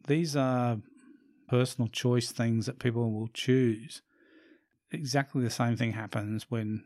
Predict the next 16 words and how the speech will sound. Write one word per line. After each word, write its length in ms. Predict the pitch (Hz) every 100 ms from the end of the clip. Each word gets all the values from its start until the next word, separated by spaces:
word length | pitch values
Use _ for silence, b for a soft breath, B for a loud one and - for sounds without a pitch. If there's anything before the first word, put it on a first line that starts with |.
| _ 139
the 60 |
things 280 | - 143 123
that 120 | 120
you 360 | 120 117 110 113 - _ _ 127
want 260 | 123 127
to 100 | 127
surround 440 | - 120 117 117 120
yourself 420 | 120 117 107 127
with, 220 | 117 -
the 80 | 120
pieces 420 | 127 117 117 110
you 60 | 113
want 140 | 107
to 60 | 135
look 160 | 156
at, 260 | 147 139